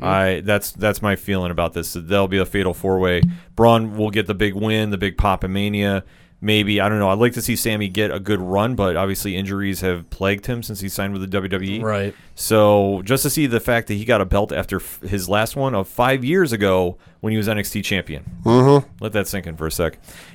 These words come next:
Speaker 1: And then the main event was the women's Raw number one contender, uh, <laughs> match, which we all knew was
Speaker 3: Yeah.
Speaker 1: Shayna Baszler versus
Speaker 3: Yeah.
Speaker 1: everybody.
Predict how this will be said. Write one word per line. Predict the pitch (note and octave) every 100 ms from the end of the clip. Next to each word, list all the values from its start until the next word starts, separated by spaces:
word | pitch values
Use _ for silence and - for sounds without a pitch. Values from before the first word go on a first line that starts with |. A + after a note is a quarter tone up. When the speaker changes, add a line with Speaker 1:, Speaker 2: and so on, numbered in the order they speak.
| -
Speaker 1:
And | D3 E3
then | F3+ E3+
the | D#3
main | D#3+ F3+
event | F3+ C#3+ E3 D#3+
was | C#3 C3+ C#3 C#3 C3 A#2
the | A2+ A#2 B2
women's | A#2+ G2+ A2 C#3+ D3+ D3+ C3+
Raw | F#2 G2 A#2+ B2+ C3+
number | B2+ B2+ C3+
one | C3
contender, | B2+ B2 A#2+ A#2+ G#2 - - -
uh, | G#2+ G#2 -
<laughs> | - -
match, | A#2+ A2+ - - - -
which | A#2 A#2 -
we | A#2+ B2
all | B2+ C#3 D#3
knew | E3 D3 C#3 C3 B2+ B2+
was | F3
Speaker 3:
Yeah. | G#3+
Speaker 1:
Shayna | C3 B2+
Baszler | A#2 B2+ B2 B2 A#2
versus | A2 D#3 F3+ -
Speaker 3:
Yeah. |
Speaker 1:
everybody. | A#2 A2+ G#2+ A2 G#2+ G#2